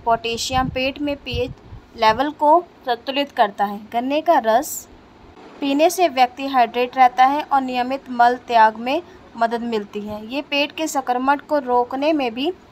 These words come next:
मदद करता है। हालांकि गन्ने के रस में शुगर होती है, लेकिन सीमित मात्रा में इसके सेवन से डायबिटीज़ के रोगियों को फ़ायदेमंद होता है। एनसीबीआई की रिपोर्ट के मुताबिक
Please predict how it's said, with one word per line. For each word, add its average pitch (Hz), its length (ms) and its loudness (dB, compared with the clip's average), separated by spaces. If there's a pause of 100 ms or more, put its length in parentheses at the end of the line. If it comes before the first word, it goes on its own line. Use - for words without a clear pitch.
(140)
मदद 233 360 0
करता 202 280 -6
है। 202 320 -10 (560)
हालांकि 254 400 2
गन्ने 262 300 -2
के 302 140 -2
रस 269 280 0
में 294 100 -4
शुगर 254 380 0
होती 269 320 -4
है, 285 180 -4
लेकिन 269 360 -6
सीमित 262 440 -8
मात्रा 247 420 2
में 277 280 -4
इसके 269 300 -8
सेवन 233 380 -6
से 254 160 -8
डायबिटीज़ 233 720 -4
के 254 60 -6
रोगियों 226 440 -6
को 285 140 -2
फ़ायदेमंद 214 600 -2
होता 196 260 -10
है। 202 180 -10 (460)
एनसीबीआई 294 640 0
की 294 120 -8
रिपोर्ट 262 460 -2
के 285 120 -6
मुताबिक 226 680 0